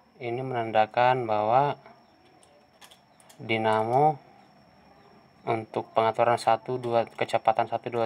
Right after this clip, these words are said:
tiga itu bagus. Lalu yang kedua, kita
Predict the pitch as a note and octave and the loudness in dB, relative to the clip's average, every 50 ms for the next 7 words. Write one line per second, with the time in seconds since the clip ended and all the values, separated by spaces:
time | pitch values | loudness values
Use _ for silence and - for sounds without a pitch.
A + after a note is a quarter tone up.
0 | A2 - A2+ G#2+ A#2 A2 A2 - G2+ A#2 A2+ G#2+ G#2 G#2+ A#2 D3+ D#3 - - - | -4 -6 -8 -4 -4 -4 -2 -4 -2 -2 -2 -2 -2 -6 -10 -10 -10 -12 -14 -16
1 | - _ _ _ - - - - _ _ _ _ - _ _ _ _ _ _ _ | -20 _ _ _ -20 -20 -20 -20 _ _ _ _ -20 _ _ _ _ _ _ _
2 | _ _ _ _ _ _ _ _ _ _ _ - - _ _ - - - - - | _ _ _ _ _ _ _ _ _ _ _ -20 -20 _ _ -20 -20 -20 -20 -20
3 | _ - - - - - - - _ - - - _ _ _ - _ _ _ _ | _ -20 -20 -20 -20 -20 -20 -20 _ -20 -20 -20 _ _ _ -20 _ _ _ _
4 | _ _ _ - - _ - _ F#3+ F#3 - - - _ _ - G#3 G#3 G#3 - | _ _ _ -20 -20 _ -20 _ -20 -20 -20 -20 -20 _ _ -20 -20 -18 -18 -18
5 | - - - - - - - - - - - - - - - A#2 A#2+ B2 B2+ B2 | -18 -20 -20 -18 -18 -18 -18 -18 -20 -20 -20 -20 -16 -6 2 4 6 6 6 4
6 | B2 C3 D#3 E3 F3 E3+ E3+ D#3+ D3 C#3 B2 - B2 A#2+ B2 C3+ D3+ D3 - - | 2 0 -2 0 0 2 2 4 4 2 0 -2 -6 -2 4 4 4 4 2 -4
7 | B2+ - C#3+ | 0 2 4